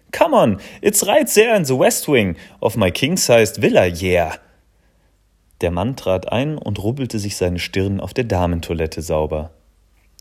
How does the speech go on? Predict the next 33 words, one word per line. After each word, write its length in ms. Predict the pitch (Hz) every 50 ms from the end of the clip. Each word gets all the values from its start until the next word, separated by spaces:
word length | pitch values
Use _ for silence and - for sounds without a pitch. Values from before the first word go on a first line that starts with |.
| _ - - - _ _ _ _ _ _ _
„Oh, 320 | - 175 202 208 123 104 101 - - - - -
what 220 | - 127 139 143
a 40 | 131
pleasure, 600 | 110 - - - 110 117 139 147 131 131 117 101
Mister 300 | 101 104 98 - - -
Clooney. 760 | 92 - - - 120 110 107 107 104 101 101 110 131 170 - - - - - - - -
I 40 | 120
haven't 300 | 107 135 170 165 131 113
been 180 | - 104 98 98
recognizing 680 | 123 - - - 110 98 95 92 92 92 92 95 92 90
you 180 | 87 92 95
in 120 | 87 92 87
the 40 |
first 460 | 87 - - - 95 90 87 - - 90
glimpse 420 | 95 104 104 110 107 - - -
of 200 | - - - -
the 80 | - 98
moment.“ 580 | 92 90 85 85 87 85 85 82 82 78 - - _ _ _ - -
Thank 240 | - 202 175 - -
you 80 | -
so 460 | - - - - - - - 165 131
much. 280 | 98 95 92 90 - -
You 100 | - -
were 100 | - 185
so 160 | - - 214
kind, 420 | 202 - - - 170 151 151 156 151 - - - - -
uh, 120 | - 113
to 180 | 117 - - 147
let 240 | 131 120 113 - -
me 60 | 113
wash 320 | 104 101 107 101 - -
my 100 | 107 92
stirn. 540 | 90 87 - - - 98 87 80 76 73 -